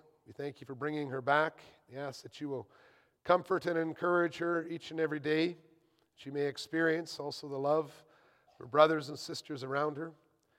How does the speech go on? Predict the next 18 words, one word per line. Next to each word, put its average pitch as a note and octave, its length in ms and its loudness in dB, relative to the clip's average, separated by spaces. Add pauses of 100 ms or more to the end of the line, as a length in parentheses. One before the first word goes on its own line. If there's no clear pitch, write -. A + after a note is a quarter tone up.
(260)
We - 60 -20
thank D#3 300 2
you, D#3 120 -2
O D3+ 40 2
Lord, D#3+ 340 4
that, C#3 300 -4 (920)
uh, G#2+ 60 -10
Corny D#3 400 0
and C3+ 180 -8
Dita's D3 480 -6
son C#3+ 440 -6 (100)
Jay D#3 400 0 (640)
could B2+ 360 -4
return C#3+ 540 -4
home E3 240 -2
from F3 180 -6
the D#3 60 0
hospital D#3+ 720 2